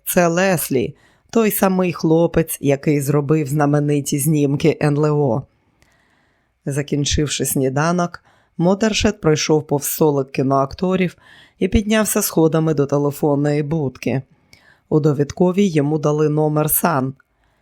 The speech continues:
«Я хотів би поговорити із редактором відділу фотографій». «Чапман слухає», пролунав у слухавці чоловічий голос.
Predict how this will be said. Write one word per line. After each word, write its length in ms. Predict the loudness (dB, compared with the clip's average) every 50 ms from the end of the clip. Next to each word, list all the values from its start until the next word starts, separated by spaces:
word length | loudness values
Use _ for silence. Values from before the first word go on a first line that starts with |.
| _ _ _ _ _ _ _ _ _ _
«Я 180 | -2 0 0 0
хотів 400 | 0 -2 -2 0 0 -2 -2 -2
би 80 | -8
поговорити 680 | -4 -2 0 2 2 2 2 2 2 2 0 0 0 0
із 240 | 0 0 -2 -2 0
редактором 680 | 0 0 2 2 0 -2 0 0 0 0 2 0 0 0
відділу 480 | -2 -4 -4 -4 -4 -2 -2 -2 -2
фотографій». 880 | -2 -2 0 0 0 0 2 2 2 2 2 0 -2 -4 -6 -6 -8 -10 _ _ _ _ _ _ _ _ _ _ _ _ _ _ _ -2
«Чапман 460 | 0 2 2 2 2 2 0 2 0
слухає», 680 | -2 -2 -2 -2 -2 0 0 0 0 0 0 -2 -6 -10 -14 _ _ _ _ _ _ _ _
пролунав 520 | -2 0 2 2 2 2 2 2 2 0 0
у 60 | -2
слухавці 600 | -2 0 0 -2 0 0 -2 -2 -2 -2 -4 -4
чоловічий 680 | -2 -4 -4 -4 -4 -4 -6 -6 -6 -4 -2 -2 -2
голос. 580 | -2 0 0 0 0 -2 -2 -4 -6 -6 -10